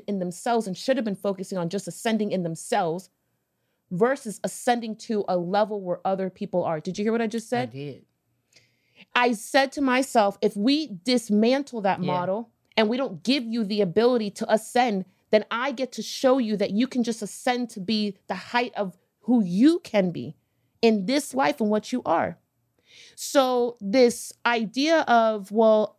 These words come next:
Speaker 1: I'm really passionate about helping people, so therefore I'm gonna help people," I'm really,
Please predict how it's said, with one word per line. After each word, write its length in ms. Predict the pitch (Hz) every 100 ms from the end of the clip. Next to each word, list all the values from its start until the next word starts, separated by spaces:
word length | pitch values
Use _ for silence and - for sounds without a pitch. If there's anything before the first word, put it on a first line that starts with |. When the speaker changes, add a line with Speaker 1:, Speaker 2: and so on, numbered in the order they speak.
| -
Speaker 1:
I'm 280 | 233 233
really 260 | 214 226 220
passionate 460 | 220 214 214 - 214
about 200 | 190 190
helping 360 | 262 285 254
people, 300 | 226 220 220
so 140 | 208 202
therefore 360 | 208 208 -
I'm 100 | 208
gonna 160 | 196 190
help 260 | 208 262
people," 300 | - 208 196 -
I'm 180 | 208 190
really, 720 | 185 185 220 254 247 196 175